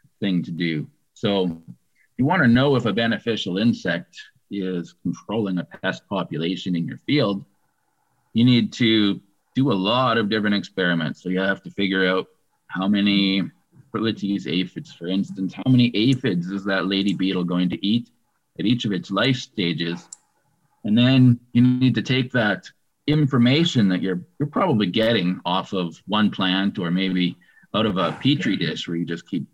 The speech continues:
feeding the beneficial insect to see how much they can actually feed on. But that's kinda like, you know, getting up to the buffet where you don't actually have to go and search for your food.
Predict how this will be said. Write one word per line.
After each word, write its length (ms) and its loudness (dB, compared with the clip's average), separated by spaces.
feeding 380 0
the 80 -2
beneficial 640 -4
insect 520 -4
to 80 -12
see 460 -2
how 180 2
much 380 0
they 120 0
can 140 -2
actually 400 -2
feed 460 -2
on. 400 -2
But 80 -6
that's 220 -2
kinda 260 4
like, 340 0
you 100 0
know, 240 2
getting 220 4
up 160 2
to 80 0
the 100 0
buffet 680 0
where 120 0
you 100 4
don't 200 4
actually 260 0
have 180 -2
to 80 -4
go 380 2
and 360 0
search 360 -2
for 140 -4
your 160 0
food. 460 -2